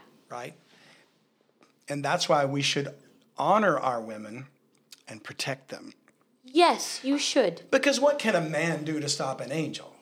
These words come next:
Speaker 1: He couldn't stop it if he wanted to. But by the word of God, if he shows her the love that we're supposed to, and, and he demonstrates the love of Christ,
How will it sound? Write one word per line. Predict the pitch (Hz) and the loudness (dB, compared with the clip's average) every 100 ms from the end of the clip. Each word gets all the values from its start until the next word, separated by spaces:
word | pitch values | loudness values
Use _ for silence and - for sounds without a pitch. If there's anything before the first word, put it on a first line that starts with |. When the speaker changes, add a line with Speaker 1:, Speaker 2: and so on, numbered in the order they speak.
| - | -10
Speaker 1:
He | 156 | -6
couldn't | 170 139 | -4 -2
stop | - 165 147 | 0 2 0
it | 151 | -2
if | 139 | -6
he | |
wanted | 139 196 196 - | -4 -2 -4 -6
to. | 123 107 - - - _ | -12 -16 -20 -20 -20 _
But | 156 147 | -4 0
by | 156 156 | 4 4
the | 151 | 2
word | 143 156 151 | 2 2 2
of | 135 | 2
God, | 165 175 143 | 2 2 0
if | 139 | -4
he | |
shows | 135 156 147 139 | -2 0 -2 -2
her | 143 139 139 - | -2 -2 -2 -4
the | 135 | -6
love | 127 135 139 127 | -2 0 0 -2
that | 127 - - | -8 -8 -8
we're | 123 | -4
supposed | - - 180 190 - | -4 -2 -4 -2 -6
to, | 110 113 - | -12 -16 -14
and, | 127 123 123 - | -10 -10 -10 -10
and | 127 | -10
he | 127 | -8
demonstrates | 131 135 127 139 123 | -6 -6 -4 -6 -6
the | - | -10
love | 123 131 117 | -4 -4 -4
of | 110 | -8
Christ, | 156 185 147 - | -4 -4 -4 -8